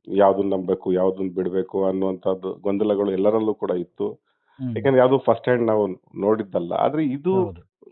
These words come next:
Speaker 1: ಕಣ್ಣೆದುರುಗಡೆ ಕಂಡು ಬಂದಂಥದ್ದು. ಏಳು ತಲೆಬುರುಡೆ, ಏಳೋ ಎಂಟೋ ನೂರಾರು
Speaker 2: ಹ್ಮ್.
Speaker 1: ಮೂಳೆಗಳು ಸಿಕ್ಕಿದಂಥದ್ದು ಮತ್ತೆ ವಾಮಾಚಾರದ್ದು.
Speaker 2: ಹ್ಮ್,
Speaker 1: ಇದನ್ನೊಬ್ಬ
Speaker 2: ಹ್ಮ್.
Speaker 1: ಜರ್ನಲಿಸ್ಟ್ ಆಗಿ ನೋಡಿದಾಗ ನಿಮ್ಗೆ ಏನ್ ಅನಿಸ್ತು ಅಂತ ಅಲ್ಲಿ?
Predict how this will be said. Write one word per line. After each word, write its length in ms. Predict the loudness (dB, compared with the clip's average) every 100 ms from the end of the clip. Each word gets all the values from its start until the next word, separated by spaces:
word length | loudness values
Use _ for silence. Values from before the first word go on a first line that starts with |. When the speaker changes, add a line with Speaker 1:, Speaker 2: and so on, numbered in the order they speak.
| _
Speaker 1:
ಕಣ್ಣೆದುರುಗಡೆ 600 | 2 2 2 2 2 2
ಕಂಡು 320 | 0 -2 0
ಬಂದಂಥದ್ದು. 580 | 0 0 -4 -6 -6 0
ಏಳು 220 | 2 2
ತಲೆಬುರುಡೆ, 580 | 0 -2 -2 -2 -4 -2
ಏಳೋ 280 | 0 2 0
ಎಂಟೋ 380 | -2 -6 -8 -8 _ _ _ _ -4
ನೂರಾರು 380 | 2 4 2
Speaker 2:
ಹ್ಮ್. 100 | 0
Speaker 1:
ಮೂಳೆಗಳು 340 | -2 -2 -2 -6
ಸಿಕ್ಕಿದಂಥದ್ದು 720 | -8 -14 -10 -10 -8 -8 -2
ಮತ್ತೆ 260 | -2 0 0
ವಾಮಾಚಾರದ್ದು. 680 | 2 0 -2 -6 -4 -8 -12 _ _ _ _ _
Speaker 2:
ಹ್ಮ್, 200 | -6 -4
Speaker 1:
ಇದನ್ನೊಬ್ಬ 400 | -2 0 0 0
Speaker 2:
ಹ್ಮ್. 100 | -2
Speaker 1:
ಜರ್ನಲಿಸ್ಟ್ 480 | 2 2 4 -2 0
ಆಗಿ 140 | 0 2
ನೋಡಿದಾಗ 260 | 0 0
ನಿಮ್ಗೆ 300 | 0 -2 2
ಏನ್ 160 | 2 2
ಅನಿಸ್ತು 460 | 0 -4 _ -6
ಅಂತ 220 | -6 -6 -10
ಅಲ್ಲಿ? 200 | -10